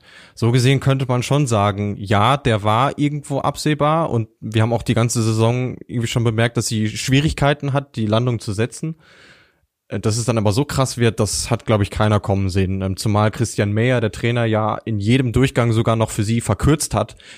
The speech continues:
damit es eben nicht so weit geht. Ähm, ja, also deswegen, ähm,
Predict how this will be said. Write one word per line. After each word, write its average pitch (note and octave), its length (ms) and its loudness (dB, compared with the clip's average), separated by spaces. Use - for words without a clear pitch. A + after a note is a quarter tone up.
damit A2 260 2
es A2 140 2
eben G2 220 -2
nicht G2 160 -2
so F#2 160 -2
weit F#2+ 200 0
geht. - 300 -4
Ähm, A2 480 0
ja, G2 220 4
also G2+ 400 0
deswegen, G2+ 680 0
ähm, G2 500 -6